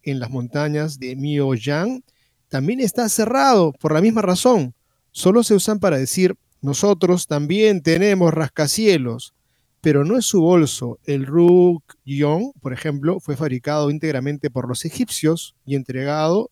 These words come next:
llave en mano. Atención, siempre estamos hablando de la capital,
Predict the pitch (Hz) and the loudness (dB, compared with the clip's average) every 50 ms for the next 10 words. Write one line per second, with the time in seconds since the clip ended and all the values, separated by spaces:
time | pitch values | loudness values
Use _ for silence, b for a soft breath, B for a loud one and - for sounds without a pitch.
0 | - 127 120 143 139 139 143 147 151 160 190 247 269 254 165 139 131 123 - _ | -12 -8 -4 -2 0 0 0 0 0 0 -2 -2 -2 0 0 -2 -2 -4 -8 _
1 | _ _ _ _ _ 147 135 - 151 151 - - 233 240 185 131 113 - _ _ | _ _ _ _ _ -8 -4 -2 -2 0 2 4 4 4 4 2 -2 -10 _ _
2 | _ _ _ _ _ _ - - - 170 175 180 180 180 180 226 240 185 135 - | _ _ _ _ _ _ -8 -4 0 2 2 2 2 2 2 2 4 2 2 0
3 | - - 160 165 175 185 - 165 135 139 147 165 175 170 175 165 147 135 131 - | -2 -2 0 0 0 0 0 -2 -2 -2 -2 -2 0 2 4 4 4 2 0 -4
4 | 143 131 - 143 135 - 196 226 247 214 143 117 - | -6 -4 -4 -4 -4 0 0 2 2 2 0 -2 -8